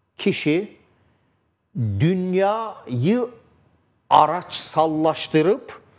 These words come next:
dünyanın üstüne yükünü bindirirse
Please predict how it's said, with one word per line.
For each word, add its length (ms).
dünyanın 1000
üstüne 720
yükünü 600
bindirirse 1000